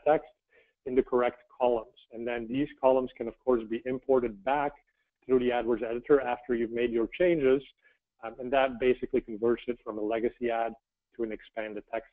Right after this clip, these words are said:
ad. So really the only thing you have to do in the exported file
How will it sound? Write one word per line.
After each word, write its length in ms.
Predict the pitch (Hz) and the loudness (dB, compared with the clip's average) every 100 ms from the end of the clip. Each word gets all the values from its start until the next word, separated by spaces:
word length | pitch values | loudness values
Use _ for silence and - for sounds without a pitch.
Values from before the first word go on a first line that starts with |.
| - | -20
ad. 60 | 110 _ _ _ _ _ _ - | -20 _ _ _ _ _ _ -4
So 80 | 117 | 4
really 240 | 151 196 | 10 10
the 140 | 151 156 | 8 6
only 260 | 156 170 185 | 4 6 4
thing 220 | - 160 | 4 2
you 100 | 151 | 2
have 260 | 135 143 - | 0 -2 -4
to 40 | |
do 380 | 113 127 131 139 | -2 2 4 2
in 160 | 135 117 | -2 -6
the 120 | 123 | -4
exported 540 | 127 - _ 127 117 - - | -6 -8 _ 0 0 -4 -2
file 400 | 175 165 139 | 2 4 4